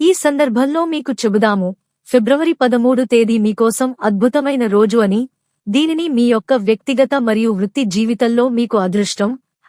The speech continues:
ఆనందం మరియు విజయాన్ని తీసుకువచ్చే దిశగా వినియోగించుకండి.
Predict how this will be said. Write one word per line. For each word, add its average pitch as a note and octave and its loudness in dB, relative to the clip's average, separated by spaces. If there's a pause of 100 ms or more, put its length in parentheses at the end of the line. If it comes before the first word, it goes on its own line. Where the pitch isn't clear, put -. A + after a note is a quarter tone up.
ఆనందం C4+ 0
మరియు B3 0
విజయాన్ని B3+ 0
తీసుకువచ్చే A#3+ -2
దిశగా A3 0
వినియోగించుకండి. G#3+ -2